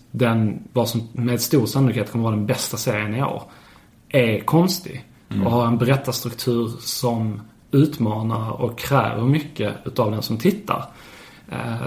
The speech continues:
Speaker 1: då, det är för, det är för mig så konstigt då att man bara, nej, men vi gör en remake till.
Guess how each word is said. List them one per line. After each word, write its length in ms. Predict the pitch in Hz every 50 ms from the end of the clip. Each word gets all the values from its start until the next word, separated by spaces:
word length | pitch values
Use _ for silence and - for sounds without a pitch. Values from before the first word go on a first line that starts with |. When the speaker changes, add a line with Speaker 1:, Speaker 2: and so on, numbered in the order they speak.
| - - 117
Speaker 1:
då, 300 | 123 135 135 131 131 131
det 380 | 131 123 120 135 127 127 127 127
är 40 |
för, 180 | 123 - - 127 -
det 160 | - 135 139
är 40 | 139
för 140 | 131 - 147
mig 200 | 147 147 131 120
så 140 | 127 - 135
konstigt 640 | 131 - - 143 151 156 - - - 117 117 117
då 260 | - 120 - - - -
att 180 | 117 117 113
man 360 | - 117 117 113 117 117 113 110 - - - - - - - - - -
bara, 580 | - - - 110 107 104 101 101 101 104 104 107 - - - - -
nej, 260 | - 117 123 151 156
men 120 | 127 117 113
vi 80 | 120
gör 100 | 135 135
en 120 | 131 135 135
remake 280 | 131 117 117 117 113
till. 260 | - - - - -